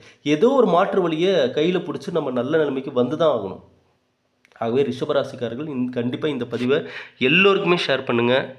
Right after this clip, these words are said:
வாழ்க்கையில எல்லாருமே நல்லா இருப்பாங்க. நான் திரும்ப சொல்றேன், இந்த கந்திஷ்டி சாம்பிராணி நிறைய பேர் ஆர்டர் பண்ணிட்டு இருக்கீங்க. நான் உங்களுக்கு திரும்ப இன்னொரு வாட்டி காட்டுறேன். பாருங்க, எல்லா ஊர்ல இருந்துமே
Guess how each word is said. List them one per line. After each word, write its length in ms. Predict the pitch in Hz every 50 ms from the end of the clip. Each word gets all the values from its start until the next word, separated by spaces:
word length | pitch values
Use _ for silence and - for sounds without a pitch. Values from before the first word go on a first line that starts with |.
| - _ _ _ _ _ _ _ -
வாழ்க்கையில 440 | 104 113 127 139 139 151 143 123 110
எல்லாருமே 460 | 113 117 131 147 151 151 143 147 156
நல்லா 260 | 147 127 120 120 127
இருப்பாங்க. 360 | 127 123 123 - 113 110 113 120 131 - - - - _ _ _ _ _ _ _ _ _ _
நான் 120 | - 120 123
திரும்ப 280 | 123 151 151 165 170
சொல்றேன், 280 | 160 - 147 123 143 143
இந்த 80 | 139 -
கந்திஷ்டி 440 | - 131 127 143 151 165 160 - 151
சாம்பிராணி 380 | - 143 131 131 131 131 135 156
நிறைய 380 | 147 123 117 117 127 147 156 151
பேர் 220 | 156 151 156 151 147 127 110 - - -
ஆர்டர் 320 | - 113 123 123 123 - -
பண்ணிட்டு 240 | 131 120 117 117
இருக்கீங்க. 300 | 117 110 - 120 117 120 131 151 - - - _ _ _
நான் 140 | _ - 123
உங்களுக்கு 240 | 120 123 120 123 120
திரும்ப 180 | 131 135 147 156
இன்னொரு 220 | 139 127 123 120
வாட்டி 140 | 123 123 127
காட்டுறேன். 400 | 123 123 117 117 - 120 127 - - - _ _ _ _ _ _ _ _ _ _ _ _ _ _ _ -
பாருங்க, 300 | 120 120 120 131 131 131 139 - - -
எல்லா 560 | - 113 113 120 139 151 156 156 156 151 139
ஊர்ல 320 | 127 127 143 151 147 151 139
இருந்துமே 500 | 127 123 127 131 127 127 127 127 139